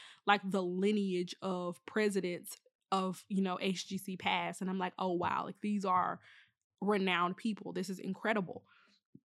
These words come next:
And not only was I, like,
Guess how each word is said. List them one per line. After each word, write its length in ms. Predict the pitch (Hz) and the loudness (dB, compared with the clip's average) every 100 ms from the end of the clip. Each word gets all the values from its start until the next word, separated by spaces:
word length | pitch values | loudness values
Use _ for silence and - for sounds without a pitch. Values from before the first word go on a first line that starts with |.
| _ _ - _ _ _ _ _ | _ _ -20 _ _ _ _ _
And 640 | 247 247 226 220 208 208 196 - - _ _ _ _ _ _ _ - | 4 6 6 6 4 2 -2 -8 -20 _ _ _ _ _ _ _ 2
not 200 | 220 226 | 6 8
only 300 | 247 269 247 | 8 8 4
was 240 | 220 208 | 4 6
I, 140 | 202 202 | 8 8
like, 400 | 190 185 - | 6 2 -2